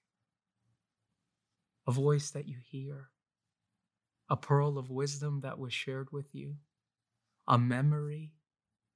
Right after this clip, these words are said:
a relationship, something that you continue going back to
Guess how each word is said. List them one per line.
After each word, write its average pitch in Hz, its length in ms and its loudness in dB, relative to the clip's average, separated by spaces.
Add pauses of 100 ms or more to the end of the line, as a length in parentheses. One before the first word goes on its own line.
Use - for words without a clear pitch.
(720)
a 139 100 4
relationship, 147 920 -2 (840)
something 240 380 2
that 233 160 0
you 151 100 4
continue 160 760 -2
going 143 480 -6
back 127 320 -12 (240)
to 143 220 -12